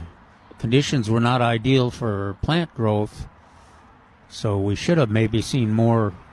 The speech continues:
more of those kind of stress-related." And, you know, maybe oak wilt is not stress-related,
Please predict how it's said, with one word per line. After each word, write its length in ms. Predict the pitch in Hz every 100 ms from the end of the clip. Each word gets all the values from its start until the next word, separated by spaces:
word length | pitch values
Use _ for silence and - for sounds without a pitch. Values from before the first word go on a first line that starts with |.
| -
more 360 | 120 127 135 120
of 120 | 104
those 200 | 110 104
kind 200 | - 110
of 60 | 101
stress-related." 840 | - 120 104 - 107 104 113 101 95 - - - - - -
And, 640 | 123 101 101 95 95 95 104
you 80 |
know, 100 | 101
maybe 340 | 92 113 127 113
oak 200 | 113 -
wilt 240 | 127 110
is 180 | 117 98
not 340 | 107 139 185
stress-related, 1000 | - - 120 92 - 104 92 87 87 98